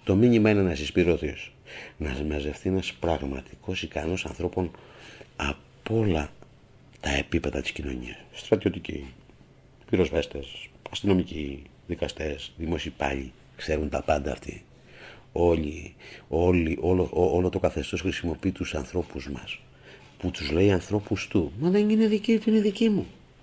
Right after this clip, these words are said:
Μα το καθεστώς ουσιαστικά δεν υπάρχει.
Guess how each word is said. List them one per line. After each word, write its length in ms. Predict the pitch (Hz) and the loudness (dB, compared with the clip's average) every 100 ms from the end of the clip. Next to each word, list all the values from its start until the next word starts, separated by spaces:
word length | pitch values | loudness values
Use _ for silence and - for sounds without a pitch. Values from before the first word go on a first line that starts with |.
| - - - - - - - - - - | -20 -20 -20 -20 -20 -20 -20 -20 -20 -6
Μα 180 | 76 73 | -4 -2
το 100 | - | -2
καθεστώς 520 | - - - 87 - | -2 -2 0 2 2
ουσιαστικά 540 | 98 92 - 98 143 | 2 2 2 2 2
δεν 180 | 147 170 | 4 4
υπάρχει. 420 | 160 180 170 - | 2 -2 -6 -8